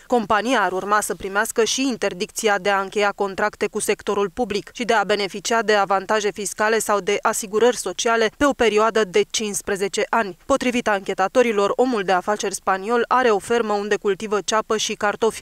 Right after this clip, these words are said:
și de câțiva ani aduce muncitori din România. Acum, în anchetă, procurorii spun că lucrătorii români munceau în condiții care încălcau flagrant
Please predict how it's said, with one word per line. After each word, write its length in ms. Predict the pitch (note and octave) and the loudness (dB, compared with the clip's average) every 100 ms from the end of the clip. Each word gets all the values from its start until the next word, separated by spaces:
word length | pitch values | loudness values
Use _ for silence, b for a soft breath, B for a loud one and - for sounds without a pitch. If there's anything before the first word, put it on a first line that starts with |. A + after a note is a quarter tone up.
| b | b
și 140 | - | -4
de 100 | B3 C#4 | 0 0
câțiva 320 | C4+ G#3+ G3 | 0 2 2
ani 240 | A3+ B3+ B3+ | 2 0 0
aduce 340 | A3+ G#3+ A#3 | -2 -2 -2
muncitori 540 | A#3 A#3 G#3+ - G3 F#3 | 0 -2 -4 -2 -2 -2
din 160 | G#3 | -2
România. 520 | G#3 G#3 A3 A3+ F3+ D#3+ | -2 -2 -2 0 0 0
Acum, 360 | - G#3+ - A#3 | -2 -2 -2 0
în 80 | A#3 | 0
anchetă, 360 | F#3+ G#3 A#3+ | 0 0 0
procurorii 500 | A#3 G#3 G3+ G#3 G#3+ | 0 -2 -2 0 2
spun 300 | G#3 - A3 | 0 -2 -2
că 140 | A#3 G#3+ | 0 0
lucrătorii 520 | G3 G#3+ G3 G#3+ A3 | 0 -2 -2 2 2
români 360 | G#3 F#3+ G#3+ G#3+ | 2 -2 -4 -6
munceau 340 | G3 F3 G#3+ | -6 -2 -2
în 100 | A3 | -2
condiții 480 | G#3 G3 F#3 A3 A3+ | -2 -4 -4 -6 -4
care 280 | - G#3 G3+ | -2 0 -2
încălcau 520 | A3+ A3 G3+ F#3+ G#3+ | -4 -2 -2 0 0
flagrant 640 | G3 A3 G#3 F#3+ A#3 G#3+ | 0 0 0 2 0 -2